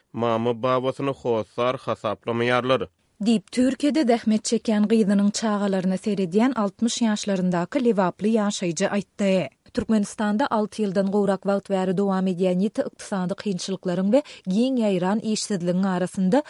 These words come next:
Speaker 2: ýurt raýatlarynyň müňlerçesi gazanç gözleginde Türkiýe gitdi. Köp raýatyň öz çagalaryny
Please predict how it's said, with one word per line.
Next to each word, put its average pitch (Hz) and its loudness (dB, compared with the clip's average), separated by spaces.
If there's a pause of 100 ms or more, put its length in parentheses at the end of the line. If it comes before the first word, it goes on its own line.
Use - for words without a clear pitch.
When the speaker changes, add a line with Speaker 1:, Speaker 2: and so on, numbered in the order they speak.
(140)
Speaker 2:
ýurt 220 2
raýatlarynyň 185 0
müňlerçesi 185 0
gazanç 202 -2
gözleginde 185 0
Türkiýe 202 -2
gitdi. 175 0 (240)
Köp 226 4
raýatyň 196 -2
öz 220 2
çagalaryny 180 -2